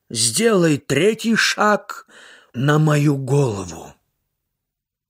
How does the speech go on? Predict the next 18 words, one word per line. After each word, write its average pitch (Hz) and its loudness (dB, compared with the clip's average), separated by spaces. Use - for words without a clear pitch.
Не 165 2
страшны 190 0
мне 180 2
ни 180 4
путы, 190 -2
коими 143 2
связывает 135 0
смертного 127 0
ворона, 127 -2
владыка 135 0
водной 123 -2
стихии, 113 -2
ни 165 2
муки 202 0
адские, 190 0
ни 143 2
суд 156 0
Божий. 101 -4